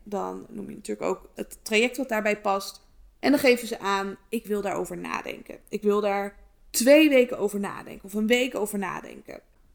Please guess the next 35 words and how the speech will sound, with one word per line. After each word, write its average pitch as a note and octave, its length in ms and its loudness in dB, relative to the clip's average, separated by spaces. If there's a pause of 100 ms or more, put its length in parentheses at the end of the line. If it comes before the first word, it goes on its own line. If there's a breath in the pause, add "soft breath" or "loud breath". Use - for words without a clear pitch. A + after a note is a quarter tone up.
(440)
Nou, - 180 -10
mijn G3+ 280 0
bullshit A#3 320 0
radar G3+ 280 -2
is G3+ 80 -6
behoorlijk G3+ 340 -2
sterk. G#3+ 560 0
Dus G#3 400 6
<laughs> G4+ 200 4
over - 160 6
het A#3 140 4
algemeen A3+ 480 0
doe A#3 120 -2
ik G3+ 140 -4
dat F3 180 -6
niet. B3+ 480 -6 (640 loud breath)
Omdat D4 240 6
ik B3+ 100 0
weet B3 580 2
dat A#3+ 180 -4
we A#3 60 0
heel A#3 160 2
vaak A3 180 -2
de - 140 -12
keuze B3+ 340 2
wel G3 220 0
hebben F3+ 200 -10
gemaakt. - 640 -4
En B3 120 2
of C4 80 2
dat C4+ 100 -2
nu B3 160 4
een G#3 140 4
ja G3+ 260 2
is - 340 -2